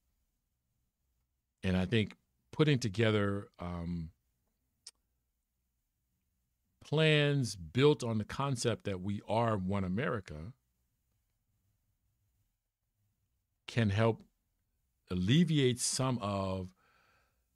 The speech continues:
the s-, problems in particular areas, because there has to be a way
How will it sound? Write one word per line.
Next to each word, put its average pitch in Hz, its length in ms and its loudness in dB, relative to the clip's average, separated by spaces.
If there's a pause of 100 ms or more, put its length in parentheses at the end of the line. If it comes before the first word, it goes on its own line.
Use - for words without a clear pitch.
(160)
the 90 420 0 (220)
s-, - 220 -8 (360)
problems 127 560 2
in 101 460 -2 (480)
particular 95 600 -6 (100)
areas, 98 640 -4 (600)
because 98 460 -4 (1300)
there 117 140 4
has 165 180 8
to 151 80 -2
be 135 100 0
a 120 80 4
way 95 440 -2